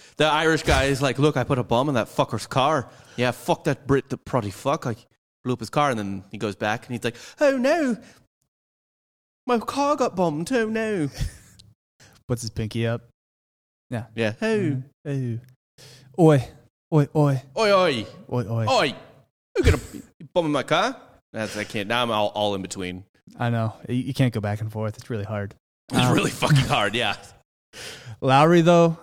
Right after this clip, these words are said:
Speaker 2: uh, I think he, he'll be in the mix. He's been, been playing okay golf this year, but, like, British, um, defending. I'll, I think he'll give, like, a valiant effort, uh,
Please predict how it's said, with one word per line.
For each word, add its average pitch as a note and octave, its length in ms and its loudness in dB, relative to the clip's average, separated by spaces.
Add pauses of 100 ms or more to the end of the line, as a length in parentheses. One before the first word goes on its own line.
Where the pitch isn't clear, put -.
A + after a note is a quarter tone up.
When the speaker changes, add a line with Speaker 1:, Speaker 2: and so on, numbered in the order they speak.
Speaker 2:
uh, C3 260 4
I C#3+ 120 2
think G#3+ 180 0
he, C#4 80 2
he'll F#3+ 320 2
be A#3 80 4
in F3+ 60 6
the A#2+ 60 4
mix. G#2+ 340 -4 (120)
He's C3+ 120 -6
been, - 160 -12 (220)
been D3+ 140 0
playing A2+ 220 0
okay G#2 260 -4
golf G2+ 280 -4
this - 180 -6
year, A#2 120 -2
but, A2 180 -6
like, A2 140 -8 (340)
British, A#2+ 600 0 (220)
um, G2+ 360 -4
defending. A2+ 340 -4
I'll, D3+ 200 2
I D#3 120 2
think F#3+ 200 2
he'll E3+ 120 2
give, D3+ 200 2
like, C3+ 120 0
a A#2+ 40 0
valiant A2 540 -2
effort, A#2 440 -4
uh, A2+ 360 -2